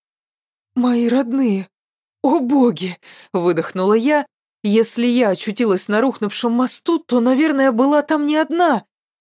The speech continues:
Неужели они тоже... тоже пострадали в катастрофе?» «Все, кто пострадал или погиб, давно уже опознаны»,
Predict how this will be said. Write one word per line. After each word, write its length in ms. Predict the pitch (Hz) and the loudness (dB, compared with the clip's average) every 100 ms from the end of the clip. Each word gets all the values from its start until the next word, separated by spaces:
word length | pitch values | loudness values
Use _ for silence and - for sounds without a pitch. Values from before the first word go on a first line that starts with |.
| _ | _
Неужели 680 | 240 240 240 226 226 311 269 | -2 0 -2 -2 -2 0 2
они 320 | 214 220 233 | 0 0 -4
тоже... 640 | 240 - 320 294 233 254 226 _ _ _ _ _ _ _ _ _ | -6 -2 0 0 0 -2 -2 _ _ _ _ _ _ _ _ _
тоже 380 | 302 359 277 208 | 0 2 2 -2
пострадали 680 | 247 - 262 262 233 277 | -2 -2 0 0 2 0
в 80 | 285 | -2
катастрофе?» 920 | - 320 339 - - 381 208 - 160 - _ _ _ _ _ _ _ - | -4 -2 -2 0 0 0 0 -4 -10 -12 _ _ _ _ _ _ _ -20
«Все, 380 | - 156 156 | -12 -8 -8
кто 260 | 147 - - | -8 -10 -8
пострадал 800 | - 156 - 160 165 160 147 147 | -6 -8 -6 -4 -2 -2 -2 -4
или 160 | 156 | -6
погиб, 540 | 156 156 160 165 208 - _ | -4 -4 -4 -6 -10 -12 _
давно 520 | 165 156 151 160 180 | -2 -2 -2 -4 -2
уже 280 | 254 175 151 | -2 -4 -2
опознаны», 960 | 143 214 - 147 135 147 147 147 151 | -2 -2 -4 -8 -6 -10 -10 -10 -12